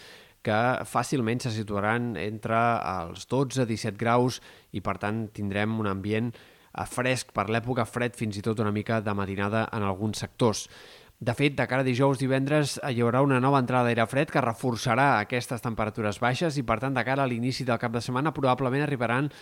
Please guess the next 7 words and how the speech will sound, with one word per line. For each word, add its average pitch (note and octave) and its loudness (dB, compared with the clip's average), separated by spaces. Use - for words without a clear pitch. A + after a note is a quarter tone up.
els G#2 -4
dies C#3 0
més C3 -2
de C#3+ 2
tardor, B2+ 2
de B2+ -2
moment, C3+ 0